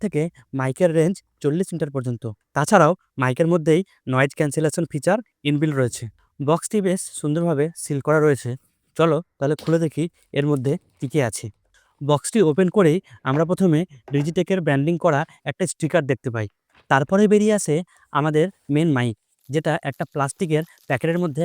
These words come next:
র‍্যাপ করা ছিল এবং এটা দেখতে অনেকটা এখনকার ওয়্যারলেস হেডফোনের মতো। এবার আমার হাতে এসে পৌঁছায় এই বক্সের সবথেকে অপ্রয়োজনীয় জিনিস, যেটা হলো ইউজার ম্যানুয়াল, যা আজকের দিনে আর তেমন কেউ পড়ে দেখে না।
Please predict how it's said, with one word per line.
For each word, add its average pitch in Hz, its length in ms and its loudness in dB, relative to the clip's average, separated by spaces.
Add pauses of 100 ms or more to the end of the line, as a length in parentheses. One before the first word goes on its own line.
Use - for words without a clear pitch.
র‍্যাপ 127 240 -2
করা 143 200 0
ছিল 113 140 -8 (500)
এবং 156 120 2 (360)
এটা 160 200 2
দেখতে - 240 -8
অনেকটা 202 280 -2 (360)
এখনকার 170 340 -2 (220)
ওয়্যারলেস 143 340 2 (200)
হেডফোনের 147 440 -2
মতো। 113 160 -10 (380)
এবার 185 240 6 (200)
আমার 147 220 -2
হাতে 156 220 -2
এসে 196 180 -6
পৌঁছায় 175 320 -2 (360)
এই 160 140 2
বক্সের 160 340 0 (280)
সবথেকে 208 380 -8 (100)
অপ্রয়োজনীয় 151 520 -2
জিনিস, 113 200 -6 (460)
যেটা 143 220 2
হলো 185 140 6 (300)
ইউজার 165 320 4
ম্যানুয়াল, 127 280 2 (320)
যা 170 80 2 (100)
আজকের 151 300 -2
দিনে 180 200 0
আর 180 60 -2 (260)
তেমন 151 240 2
কেউ 185 180 -2
পড়ে 139 200 4
দেখে 117 220 -4
না। 101 40 -8